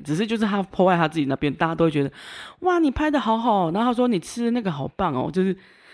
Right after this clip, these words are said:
他的，他的人生都是倒来的，就是盗图来的。<laughs> 我，我想说，你累，你累不累啊？你每天这样搞，你不累吗？<laughs> 而且他还要很认真去搜那些图，欸，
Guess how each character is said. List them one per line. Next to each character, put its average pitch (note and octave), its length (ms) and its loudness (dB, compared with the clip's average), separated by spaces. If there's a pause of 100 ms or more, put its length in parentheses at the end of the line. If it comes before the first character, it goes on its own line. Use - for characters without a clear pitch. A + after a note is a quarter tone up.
(140)
他 D4 160 2
的， G3 140 0
他 B3+ 180 -2
的 A3 60 2
人 F3 160 4
生 F#3+ 160 0
都 F#3 100 2
是 F#3+ 100 0 (120)
倒 C3+ 220 0
来 C#2 200 -2
的， - 80 -2
就 D#3+ 60 2
是 E3+ 60 0 (120)
盗 D3+ 160 2
图 - 220 -10
来 - 180 -6
的。 - 140 -4 (160)
<laughs> - 160 -20
我， - 100 -2 (420)
我 F#4+ 80 2
想 C4+ 180 2
说， B3+ 160 0 (300)
你 D#3 140 4
累， D#3 500 4 (100)
你 C#3 180 -2 (100)
累 G3+ 240 4
不 C3 160 -2
累 C3+ 300 0
啊？ - 220 -6
你 F3+ 120 2
每 B3 120 2
天 F#3+ 260 0
这 F#3+ 60 4 (120)
样 F#3+ 160 -2
搞， C#3 240 -2
你 C#3+ 60 0
不 C3+ 180 -8
累 F3 340 0
吗？ D3 240 0
<laughs> - 1200 -14
而 E4+ 60 -2
且 F4 160 4 (220)
他 D4+ 180 2
还 F3+ 160 0
要 G3+ 80 2
很 D3 220 -2
认 F3 120 2
真 D3+ 140 2
去 E3 100 -2
搜 C#3+ 340 2
那 C#3+ 120 2
些 C3+ 140 0
图， - 340 -10
欸， - 100 -18